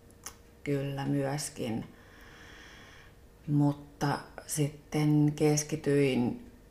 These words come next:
te-, keskityin aika vahvasti sitten opiskeluihin ja töitä tein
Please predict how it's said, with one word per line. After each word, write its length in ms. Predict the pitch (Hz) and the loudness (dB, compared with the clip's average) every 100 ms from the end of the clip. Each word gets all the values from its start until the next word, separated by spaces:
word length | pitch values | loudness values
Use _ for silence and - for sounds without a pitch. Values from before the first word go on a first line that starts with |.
| - - | -20 -4
te-, 100 | 175 | 0
keskityin 540 | 208 226 226 226 180 | 2 2 0 0 2
aika 280 | 156 147 147 | 2 0 0
vahvasti 520 | 151 156 156 151 - | 2 2 0 -2 -4
sitten 500 | 139 135 - - 131 - | -6 -8 -10 -8 -6 -4
opiskeluihin 1400 | 135 143 147 143 - - 139 135 131 127 131 143 120 123 | -4 -2 -2 -2 -4 -6 -6 -4 -4 -6 -4 -4 -4 -4
ja 220 | 123 120 120 - | -4 -6 -10 -8
töitä 420 | 135 127 147 277 | -4 -2 0 0
tein 760 | - 165 160 180 180 185 180 | 0 2 4 4 6 4 2